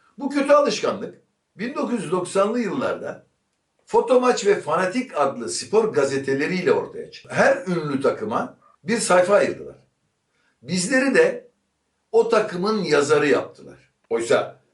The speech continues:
bizler gazeteciydik ve her takımı yazmalıydık.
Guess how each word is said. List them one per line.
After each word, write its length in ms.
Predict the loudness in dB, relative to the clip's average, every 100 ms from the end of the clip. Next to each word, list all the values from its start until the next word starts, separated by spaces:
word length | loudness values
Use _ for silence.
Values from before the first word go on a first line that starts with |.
| _
bizler 580 | -10 -2 2 2 0 -10 _ _
gazeteciydik 960 | -4 -2 0 0 -2 -6 -8 -10 -14 _ _ _
ve 340 | 2 2 -2 -4
her 380 | 2 4 2 0
takımı 420 | -2 -2 -4 -2
yazmalıydık. 920 | 2 2 2 -2 -2 -4 -8 -20